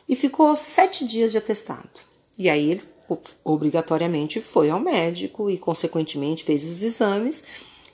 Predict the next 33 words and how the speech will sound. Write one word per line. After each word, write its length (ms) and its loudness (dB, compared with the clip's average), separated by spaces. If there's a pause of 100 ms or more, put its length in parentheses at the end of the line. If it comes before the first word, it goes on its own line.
E 100 -2
aí 160 2
daqui 220 -2
a 40 -2
pouco 260 2
ele 100 2
me 100 0
chega 300 0
com 180 -2
o 40 -2
laudo, 360 2
me 100 -2
chega 340 -2
com 280 -6
o 40 -4
exame 360 -6
de 400 -8
tomografia 600 0
e 40 2
diz 200 0
assim, 360 -4 (420)
"Eu 240 6
estou 480 0 (260)
com 160 -2
quatro 580 -2
hérnias. 640 -4 (480)
E 100 2
o 60 2
que 120 -6
eu 60 -4
faço 420 -2
agora?" 300 -6 (1200)
Agora, 520 -6